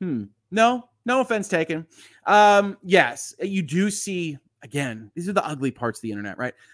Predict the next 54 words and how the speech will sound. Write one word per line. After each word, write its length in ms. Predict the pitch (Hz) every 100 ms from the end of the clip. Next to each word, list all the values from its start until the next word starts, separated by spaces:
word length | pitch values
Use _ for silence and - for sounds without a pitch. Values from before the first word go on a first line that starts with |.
| _ -
Certainly, 760 | - 285 311 294 294 285 262
if 200 | 190 -
you 240 | 190 220 214
are 280 | 185 175
a 40 | 165
subscriber 600 | 131 110 165 190 202 208
of 120 | 151
mine 420 | 160 165 160 160
or 120 | 131 120
otherwise 460 | 165 165 160 156
like 220 | 147 151
my 140 | 151 143
content, 480 | 131 131 135 131 113
you've 200 | 110 -
seen 240 | 143 143
some 160 | 147 139
of 40 |
the 120 | 131
ugly 180 | 120 123
parts 240 | 123 117
of 40 | -
the 80 | 113
internet 300 | 110 107 107
over 120 | 110
the 80 | 110
past 300 | 110 107 110
little 160 | 104
while. 280 | 92 82 85 _ _ _ -
And 340 | 135 131 127
that 260 | 143 170 -
ugly 240 | 156 156
part 220 | 156 165 147
of 40 |
the 60 | 147
internet 240 | 143 139
is 120 | 123
even 260 | 196 208 202
more 240 | 170 185
so 280 | 180 160 131
when 140 | 131 135
you've 100 | 127
got 240 | 131 -
five 320 | 120 127 135
million 320 | 135 143 139
sub 200 | 135 135
on 180 | 131 127
subscribers. 540 | - - 123 117 117 117
You're 100 | 117
making 300 | 127 135 123
a 20 |
huge 300 | - 190 160
fortune. 520 | - 208 202 170 147 _ _ _ _
Um, 360 | 156 165 156 156 -
and 540 | 185 185 185 185 170